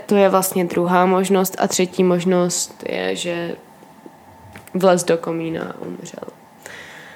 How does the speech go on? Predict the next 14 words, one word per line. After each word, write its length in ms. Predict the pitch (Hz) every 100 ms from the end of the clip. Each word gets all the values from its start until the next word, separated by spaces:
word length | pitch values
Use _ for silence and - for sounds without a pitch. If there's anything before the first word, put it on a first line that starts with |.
| - - - - - - -
Hádejte, 540 | 196 214 208 220 214 214
který 300 | 214 196 202
z 60 |
nich 240 | 190 196 196
věřím 360 | 170 175 165
nejmíň. 540 | 156 147 160 160 113 247
<laughs> 640 | 330 - 247 - 247 240 - 392 - - 226 240 220
Po-, 360 | - 262 254 277 - - - - -
můžete 460 | 247 233 262 269
třikrát. 600 | 254 - 196 - - - - - - - - - - - - - - - - - - - 226
Co 100 | 214
si 100 | 196
myslíš 380 | 202 190 202 -
ty? 320 | 180 170 175